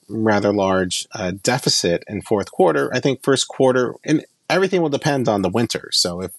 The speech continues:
you know, if we have a cold winter, then, you know, hundred twenty dollar oil is, is pretty easy.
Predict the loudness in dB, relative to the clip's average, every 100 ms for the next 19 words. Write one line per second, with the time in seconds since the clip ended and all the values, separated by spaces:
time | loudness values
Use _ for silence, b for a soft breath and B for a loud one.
0 | _ -8 -4 -4 0 2 4 2 0 0
1 | 2 0 0 0 0 -6 -8 B B B
2 | B -4 0 0 0 -2 -2 -2 0 2
3 | 2 2 2 0 0 -2 -4 -6 -2 -2
4 | 2 2 2 0